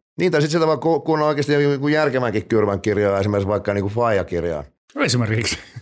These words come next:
Speaker 2: <laughs> Hei, ja sillä aikaa kun niitä kuuntelee, löytyy Niurdia Alepoista kautta maan, tai kaikista S-ryhmän kaupoista. Prismat, Savet,
Speaker 1: Äh, äh,
Speaker 2: Alepat,
Speaker 1: äh.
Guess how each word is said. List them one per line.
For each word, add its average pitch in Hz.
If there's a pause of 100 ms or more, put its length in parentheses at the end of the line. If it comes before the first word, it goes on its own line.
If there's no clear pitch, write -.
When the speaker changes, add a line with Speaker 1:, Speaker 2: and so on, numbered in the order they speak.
(340)
Speaker 2:
<laughs> -
Hei, 196
ja 175 (580)
sillä 196
aikaa 170
kun 160
niitä 156
kuuntelee, 139 (680)
löytyy 160
Niurdia 139 (1160)
Alepoista 156
kautta 170
maan, 175
tai 151
kaikista 175
S-ryhmän 120
kaupoista. 110
Prismat, 165
Savet, 143
Speaker 1:
Äh, -
äh, 151
Speaker 2:
Alepat, 143
Speaker 1:
äh. -